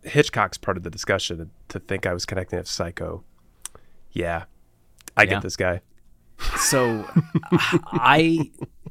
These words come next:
Speaker 2: really admire the fact that he took it there. It's something else, like, There Will Be Blood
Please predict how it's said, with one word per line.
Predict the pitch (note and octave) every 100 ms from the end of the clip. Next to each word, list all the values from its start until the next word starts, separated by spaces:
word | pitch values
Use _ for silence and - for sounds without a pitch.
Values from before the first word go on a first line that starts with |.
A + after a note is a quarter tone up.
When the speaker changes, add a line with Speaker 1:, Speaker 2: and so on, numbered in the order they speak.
| -
Speaker 2:
really | B2 G#2+ B2 E3 E3
admire | A#2+ G2 F#2+ G#2+
the | A2
fact | - A#2+ A#2 -
that | G#2
he | -
took | F#2+ G2 A#2+
it | -
there. | D#3+ E3+ D3+ - - - - -
It's | B2+ -
something | - D3+ C#3 A#2
else, | G#2 F#2+
like, | G#2+ F#2
There | A#2
Will | A#2+
Be | A2+
Blood | F#2 F#2 G2 F#2 F2+